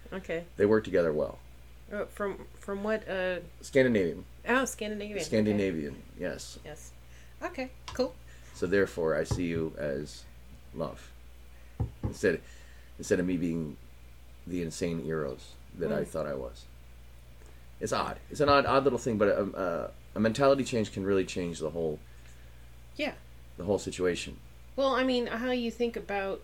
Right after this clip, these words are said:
Speaker 1: yourself and how you approach problems makes a huge difference.
Speaker 2: Right.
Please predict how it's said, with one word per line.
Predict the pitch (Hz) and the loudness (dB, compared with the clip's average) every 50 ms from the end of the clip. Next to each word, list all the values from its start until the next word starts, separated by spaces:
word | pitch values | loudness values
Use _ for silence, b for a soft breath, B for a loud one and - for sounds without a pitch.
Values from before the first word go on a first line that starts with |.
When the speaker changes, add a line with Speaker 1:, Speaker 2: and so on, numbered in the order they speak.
| - - - | -14 -14 -10
Speaker 1:
yourself | 190 196 202 - - 208 202 202 202 - | -8 -8 -6 -4 -2 -2 -2 -2 -4 -6
and | - 185 180 | -8 -8 -6
how | 165 196 185 | -6 -6 -4
you | 185 185 180 185 185 180 175 170 175 170 - | -4 -4 -6 -6 -4 -4 -4 -4 -4 -6 -6
approach | 175 165 - - 185 - - - - - - - - - - - - - | -8 -10 -8 -6 -6 -6 -8 -10 -16 -16 -16 -20 -20 -20 -20 -20 -18 -10
problems | - 208 214 - 165 143 165 175 160 165 - - - - - - - | -6 -4 -4 -4 -4 -4 -6 -6 -6 -6 -10 -14 -14 -14 -16 -10 -6
makes | 190 196 180 - - | -4 -4 -4 -4 -6
a | 196 | -4
huge | 180 190 180 175 - | -2 -2 -2 -2 -4
difference. | - 175 175 - - - - - - - - - | -8 -8 -8 -8 -10 -14 -14 -16 -18 -14 -2 4
Speaker 2:
Right. | - 139 113 - | 6 6 6 4